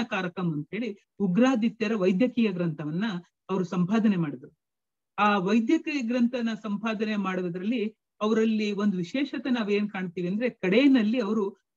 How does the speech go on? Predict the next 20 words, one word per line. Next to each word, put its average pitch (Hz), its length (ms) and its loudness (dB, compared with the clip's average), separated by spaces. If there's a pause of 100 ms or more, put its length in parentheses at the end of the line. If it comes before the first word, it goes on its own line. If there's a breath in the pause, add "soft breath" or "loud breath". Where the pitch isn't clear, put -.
ವನೌಷಧಿಯ 262 720 4
ಒಂದು 214 460 0
ಶಬ್ದಕೋಶ 196 760 -2
ಕೊಟ್ಟಾರೆ. 165 420 -12 (680)
ಇರುವಂತಹ 311 560 4
ಎಲ್ಲ, 233 460 2 (520)
ಆ, 185 40 -14
ಆಯುರ್ವೇದಿಕ್ 240 840 0
ಪ್ಲಾಂಟ್ಸ್ 233 420 2
ಗಳದ್ದು 175 360 -4
ಹೆಸರುಗಳನ್ನ 190 640 -2 (640)
ಸಂಸ್ಕೃತದಲ್ಲಿ, 233 760 0
ಹಿಂದಿನಲ್ಲಿ, 240 800 2
ಮರಾಠಿನಲ್ಲಿ, 240 920 -2
ಕನ್ನಡದಲ್ಲಿ. 190 600 -2 (800)
ಅಕಸ್ಮಾತ್ 262 520 0
ಯಾರಿಗಾದ್ರೂ 240 460 0
ನಮ್ಗೆ, 214 540 0 (280)
ಆ, 185 360 -4
ನಮ್ಮ 185 500 0